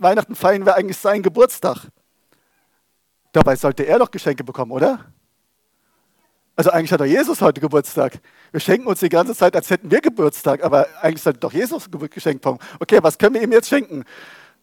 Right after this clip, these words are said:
Das hier? Nee. Das hier? Oh, ich hab ein Nicken gesehen. <laughs> Ich, ich glaub, Jesus wird's lustig finden, tatsächlich. Ja?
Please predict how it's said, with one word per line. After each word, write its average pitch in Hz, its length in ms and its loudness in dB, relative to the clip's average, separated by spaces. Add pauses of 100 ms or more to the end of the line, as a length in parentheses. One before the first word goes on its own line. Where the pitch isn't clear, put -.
(600)
Das 139 220 -8
hier? 320 400 -2 (880)
Nee. 143 360 -2 (640)
Das 156 400 -2
hier? 302 340 4 (1000)
Oh, 147 160 -8 (680)
ich - 320 -4
hab - 100 4
ein 190 60 -8
Nicken 262 220 -4
gesehen. 151 440 0
<laughs> 220 60 -2 (4000)
Ich, 147 100 -16 (200)
ich - 80 -20
glaub, 143 180 -4
Jesus 143 240 -6
wird's 165 200 -12
lustig 180 320 -8
finden, 139 260 -10
tatsächlich. - 540 -12
Ja? 170 160 -10